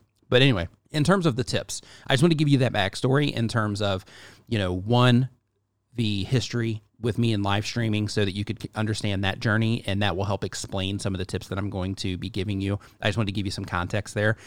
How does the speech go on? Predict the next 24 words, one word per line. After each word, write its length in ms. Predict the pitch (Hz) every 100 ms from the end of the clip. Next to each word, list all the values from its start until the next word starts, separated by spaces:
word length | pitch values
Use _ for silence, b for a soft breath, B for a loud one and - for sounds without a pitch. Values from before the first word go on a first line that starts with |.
| B B
And, 340 | 107 110 104 101
um, 220 | 98 98
also 300 | 143 175 127
just 120 | 113
to 60 | 131
let 140 | 117
you 80 | 107
know 220 | 113 127
that 260 | 95 95 - _ _ _ _ _ _
when 480 | 101 123 113 110 104 _ _ _
you 160 | - 113
first 300 | 107 143 135
go 120 | 135
live, 340 | 120 117 104 107
if 100 | 113
you're 100 | 120
just 160 | 117
getting 140 | 123 104
started, 400 | - 101 123 160 _ _ _ _ _ _ _ -
you 180 | 131 131
might 220 | 131 123
have 180 | 117 123
two 160 | - 92
people. 360 | 90 - -